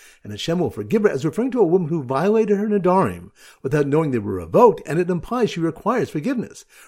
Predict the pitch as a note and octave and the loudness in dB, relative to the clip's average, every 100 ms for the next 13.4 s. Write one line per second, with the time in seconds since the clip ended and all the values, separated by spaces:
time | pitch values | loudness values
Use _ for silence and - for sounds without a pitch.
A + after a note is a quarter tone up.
0 | - F2 F#2+ G3+ F#3+ C3+ A#3+ C#4+ F3 C3+ | -16 -14 -6 0 2 2 2 2 0 -4
1 | G#3 C3+ A2+ - A2 - - B2 - A#3 | -4 -4 -8 -6 -8 -6 -6 -6 0 2
2 | F3 A2+ G#2 - - - - G#3+ C#4 F3+ | 0 -4 -10 -20 -12 -10 -2 0 0 -2
3 | B2+ F#3+ A3+ - G#2+ - - D#3+ - - | -4 -4 -4 -4 -10 -2 2 2 0 -6
4 | C#3+ C#3 C3+ G#3 B3 C#3 A2+ - D#3 E3+ | -4 -2 -2 0 -2 -4 -8 -6 -6 -4
5 | G#2+ E2 A#2 F3+ C3 D3 E3+ D3+ - - | -6 -8 -4 -2 0 0 0 -4 -12 -10
6 | - G3 D#3 G3+ B3 G3+ F3+ C3 C#3 G3 | 0 0 2 0 0 -2 -6 -4 -2 -2
7 | G3 G3+ A#3+ C#3 A2+ C3+ C#3 - F3 E3+ | 0 0 0 -2 -4 -4 -4 -2 -4 -4
8 | D3+ G#2 F#2+ - B3+ A3 - - _ - | -6 -6 -6 0 0 0 -6 -18 _ -20
9 | - - C3+ G#3+ G#3 F3+ D3+ D#3+ - C#3 | -16 -8 4 6 6 2 0 -4 -2 -2
10 | A#2+ G#2+ F#3 F3+ C3 A#2 F#2+ F#2+ D#3 A#3 | -2 -2 0 0 -2 -8 -10 2 4 4
11 | C#3 C#3+ - - A2 A#2+ G#2+ G#2 - G#2+ | 2 -4 -8 -6 -2 -2 -2 -4 -6 -6
12 | G2+ C#3 A2 G2 G2 G#2 G#2+ F2+ E2+ F#2 | -2 -2 -4 -6 -8 -8 -8 -10 -12 -4
13 | E3+ B3 F#3+ F#3 | 0 4 4 0